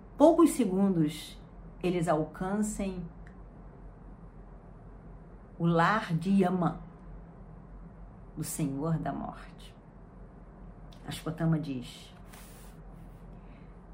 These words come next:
"O que você diz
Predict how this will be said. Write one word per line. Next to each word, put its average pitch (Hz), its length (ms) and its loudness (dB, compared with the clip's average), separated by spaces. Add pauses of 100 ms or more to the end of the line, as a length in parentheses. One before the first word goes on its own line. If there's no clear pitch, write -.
(1700)
"O - 60 -4
que - 140 -6
você 165 280 -4
diz 147 680 0